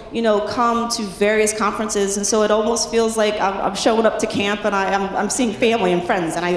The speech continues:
absolutely love that. I also know that I'm meeting some of you for the first time. Um, and if that's the case, uh, I will tell you my name again. It's Leighann. And it's got a really odd spelling to it. It's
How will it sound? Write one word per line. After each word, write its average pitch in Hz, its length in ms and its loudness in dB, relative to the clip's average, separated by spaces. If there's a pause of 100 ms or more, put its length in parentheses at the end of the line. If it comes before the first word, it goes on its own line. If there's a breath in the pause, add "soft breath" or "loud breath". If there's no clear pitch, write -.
absolutely 196 800 -4 (220 loud breath)
love 180 320 0
that. 120 200 -2 (280 loud breath)
I 208 120 2
also 415 200 2
know 320 160 4
that 262 100 4
I'm 226 160 2
meeting 247 260 0
some 233 220 -2
of 233 140 -2
you 220 200 0
for - 380 -2
the 208 120 2
first 214 340 0
time. 196 340 -2 (480 loud breath)
Um, 196 380 0
and 214 180 2
if 330 200 2
that's 240 220 0
the 202 80 -2
case, 185 460 -2
uh, 170 280 2
I 202 100 4
will 208 100 4
tell 208 240 0
you 214 140 2
my 196 140 0
name 170 480 -2
again. 165 240 0
It's 156 200 -6
Leighann. 170 480 0 (680 loud breath)
And 175 420 2
it's - 140 0
got 208 180 0
a 202 60 2
really 226 440 0
odd 185 680 0
spelling 175 400 0
to 143 220 -4
it. 80 180 -8
It's 156 180 -2